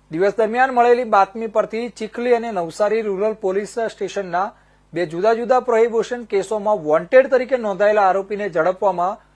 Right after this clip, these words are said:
સફળતા મળી હતી. નવસારી એલ સી બીની આ કાર્યવાહી જિલ્લામાં ગેરકાયદેસર પ્રવૃત્તિઓ સામે કડક અભિગમ દર્શાવે છે.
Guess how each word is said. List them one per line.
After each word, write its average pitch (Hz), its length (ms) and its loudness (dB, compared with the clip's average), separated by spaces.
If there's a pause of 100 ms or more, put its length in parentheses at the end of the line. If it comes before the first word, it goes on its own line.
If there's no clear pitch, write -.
(200)
સફળતા 254 440 2
મળી 208 260 4
હતી. 110 220 -6 (560)
નવસારી 147 400 2
એલ 240 140 8
સી 262 120 -4
બીની 277 180 -6
આ 277 100 2
કાર્યવાહી 247 640 2
જિલ્લામાં 214 540 0
ગેરકાયદેસર 214 640 -4
પ્રવૃત્તિઓ 196 600 -2
સામે 180 360 -2
કડક 233 340 0
અભિગમ 190 420 0
દર્શાવે 185 500 0
છે. - 200 -18